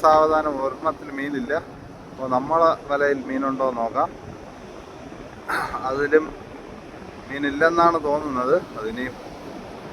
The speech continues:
ആ, ഇല്ല, ആ, മീനുണ്ട് കേട്ടോ.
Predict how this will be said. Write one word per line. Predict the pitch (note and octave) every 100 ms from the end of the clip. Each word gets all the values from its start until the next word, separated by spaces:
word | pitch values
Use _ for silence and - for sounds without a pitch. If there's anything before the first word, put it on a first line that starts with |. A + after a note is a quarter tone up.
| - - - B2+
ആ, | A#2+
ഇല്ല, | G#2+ G#2 G#2+ - A2+ A#2+ D3+
ആ, | D#3 D#3 D#3 D#3 D#3 - - - - - - - - - - - - - - - - -
മീനുണ്ട് | D#3 D#3 C#3+ B2+ A2+
കേട്ടോ. | A2+ A2+